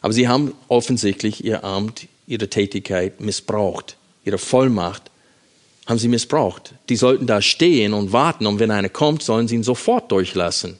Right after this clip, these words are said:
oder untersuchen und nicht ihn da sitzen lassen und warten lassen, bis sie fertig mit Ka-,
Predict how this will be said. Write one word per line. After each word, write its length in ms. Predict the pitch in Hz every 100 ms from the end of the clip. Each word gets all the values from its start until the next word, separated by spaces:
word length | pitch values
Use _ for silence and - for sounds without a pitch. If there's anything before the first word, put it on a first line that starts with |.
| _
oder 140 | 95 95
untersuchen 600 | 92 95 92 85 82 87 _ _ _ _ -
und 100 | 117
nicht 180 | 139 139
ihn 180 | 123 107 101 -
da 140 | 98
sitzen 380 | 92 127 - 110
lassen 260 | 95 95 104
und 160 | 92
warten 300 | 104 123 117
lassen, 480 | 95 87 - 107 113 _ _ _ _ _ _ _
bis 380 | 107 107 - -
sie 220 | 113 107
fertig 480 | - 107 104 101 98
mit 180 | 92
Ka-, 120 | -